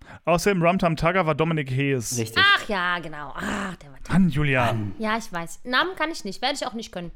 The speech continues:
Speaker 2: Ah.
Speaker 3: Das, das ist so. Da kann man, kann man nichts machen.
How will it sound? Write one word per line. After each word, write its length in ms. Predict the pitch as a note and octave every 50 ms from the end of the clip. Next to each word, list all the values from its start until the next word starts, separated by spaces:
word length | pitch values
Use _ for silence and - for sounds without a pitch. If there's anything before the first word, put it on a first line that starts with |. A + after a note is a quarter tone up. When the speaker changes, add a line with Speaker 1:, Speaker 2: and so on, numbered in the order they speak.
| - - -
Speaker 2:
Ah. 200 | - A2 - - -
Speaker 3:
Das, 400 | C4+ D4 - - - - - - - - - - - - - - - - -
das 220 | - C5 C5 - E4
ist 160 | D#4+ D#4 -
so. 260 | E4+ D#4+ D#4+ D#4 D#4+ - -
Da 100 | G4 G4+
kann 220 | G4+ - B3+ B3+
man, 240 | C4 B3 B3+ A#3+ -
kann 140 | - A3 G#3+
man 100 | G3+ F3+
nichts 220 | F3+ F3 - -
machen. 220 | D#3+ D#3+ D3+ D3+